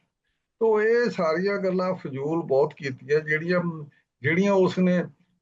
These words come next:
ਕਿਹਾ ਵੀ ਜਿੱਥੇ ਮਰਜ਼ੀ ਉੱਤਰ ਖੜਦਾ, ਸਾਨੂੰ ਕੋਈ ਇਜਾਜ਼ਤ ਨਹੀਂ ਹੈ। ਪਾਕਿਸਤਾਨ ਤੇ, ਤੇ ਜੇ ਪ੍ਰਾਈਮ ਮਿਨਿਸਟਰ ਉੱਤਰ ਖੜਿਆ ਤੇ ਚਾ-, ਉੱਥੇ, ਉੱਥੇ ਬਿਰਿਆਨੀ ਖਾ ਕੇ ਅੱਗੇ ਆ ਗਿਆ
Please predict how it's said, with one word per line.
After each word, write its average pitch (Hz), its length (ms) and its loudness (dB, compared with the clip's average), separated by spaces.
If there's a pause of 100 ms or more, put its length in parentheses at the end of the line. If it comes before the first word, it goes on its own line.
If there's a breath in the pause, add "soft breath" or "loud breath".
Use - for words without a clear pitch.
ਕਿਹਾ 160 340 2
ਵੀ 165 300 0 (160)
ਜਿੱਥੇ 180 240 0
ਮਰਜ਼ੀ 165 380 4
ਉੱਤਰ 180 280 0
ਖੜਦਾ, 170 380 0
ਸਾਨੂੰ 151 360 0
ਕੋਈ 156 140 -2
ਇਜਾਜ਼ਤ 143 360 2
ਨਹੀਂ 143 140 -2
ਹੈ। 139 160 2
ਪਾਕਿਸਤਾਨ 160 720 0
ਤੇ, 165 140 -2
ਤੇ 156 200 -2
ਜੇ 160 220 -4 (320)
ਪ੍ਰਾਈਮ 143 240 0
ਮਿਨਿਸਟਰ 147 300 -2
ਉੱਤਰ 143 320 0
ਖੜਿਆ 143 360 0 (680)
ਤੇ 147 280 4
ਚਾ-, 151 580 -2
ਉੱਥੇ, 139 460 2
ਉੱਥੇ 156 280 0
ਬਿਰਿਆਨੀ 143 420 0
ਖਾ 151 180 0
ਕੇ 151 180 -2
ਅੱਗੇ 127 280 0
ਆ 135 120 2
ਗਿਆ 135 320 0